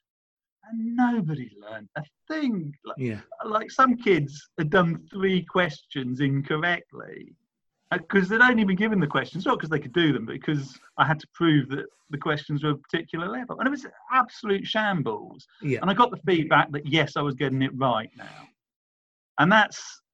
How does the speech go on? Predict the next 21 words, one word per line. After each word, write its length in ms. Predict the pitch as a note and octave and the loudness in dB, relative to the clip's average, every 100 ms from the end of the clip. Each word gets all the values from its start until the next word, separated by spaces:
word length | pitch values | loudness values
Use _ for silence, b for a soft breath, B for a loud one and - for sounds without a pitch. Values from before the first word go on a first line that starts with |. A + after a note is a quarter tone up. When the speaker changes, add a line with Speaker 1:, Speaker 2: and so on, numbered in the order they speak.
| _ _ _ _ _ D3+ G3 | _ _ _ _ _ -2 2
Speaker 1:
that's 360 | A3 G3+ - | 2 0 -4
when 160 | G3 F3 | -2 0
you 80 | E3 | 2
know 280 | E3 D3+ | 4 4
the 140 | B2 B2 | 2 -2
system 500 | C#3 B2 - B2 A#2+ | -6 -8 -8 -8 -6
is, 140 | A2+ - _ - | -10 -14 _ -8
is 160 | A#2+ - | -8 -4
failing, 560 | C#3 B2+ A2 G#2+ A2 - _ _ _ - | -2 -2 -4 -12 -16 -20 _ _ _ -2
when 300 | D#3+ F3+ E3+ | 2 2 0
you 100 | D#3 | -4
can 220 | - E3 | -4 -6
see 1040 | - - - - G#3+ D3 A#2 A2+ A2+ A2+ _ _ _ _ _ | -8 -16 -14 -4 -2 -2 -4 -6 -10 -12 _ _ _ _ _
kids 400 | - A3+ G3 - | -6 -4 -4 -6
not 240 | F#3+ G3+ D#3 | -2 0 2
learning 400 | E3+ E3 D#3+ D3+ | 2 2 2 4
in 160 | D3 | 2
front 380 | D3 D#3+ D3+ C#3 | 2 0 0 -2
of 80 | A#2+ | -6
you, 440 | A2 A2+ A2+ C#3 D3 _ _ | -10 -10 -12 -14 -14 _ _
and 100 | D3 | 0